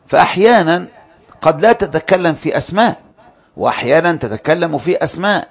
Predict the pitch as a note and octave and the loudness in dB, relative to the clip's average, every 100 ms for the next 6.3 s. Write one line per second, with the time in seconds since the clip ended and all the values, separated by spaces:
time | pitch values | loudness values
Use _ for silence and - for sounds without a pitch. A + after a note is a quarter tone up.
0 | _ _ - - C3 C3+ B2+ C3 - - | _ _ -16 -2 -2 0 -4 -2 -4 -4
1 | G3 C#3+ G#2+ G#2 A2 - - E3+ D#3+ D#3 | -4 -4 -6 -6 -6 -8 -2 0 0 -2
2 | - G3 - - - - _ - G#2 - | 0 0 0 -12 -14 -20 _ -12 -8 -6
3 | F2+ A#2+ C3+ C3 C3+ C#3 D3 - D#3 G3 | -6 -2 -4 -2 -4 -2 -4 -4 -2 -2
4 | F3 F#2+ C#2+ - _ _ - - C#3 C#3+ | -4 -10 -12 -18 _ _ -10 -4 -2 0
5 | D3 F#3+ G3 G3 - A#2+ C3+ B2+ D3+ D#3+ | 0 2 2 0 0 -4 -2 0 2 4
6 | G3 G#3+ - | 4 4 0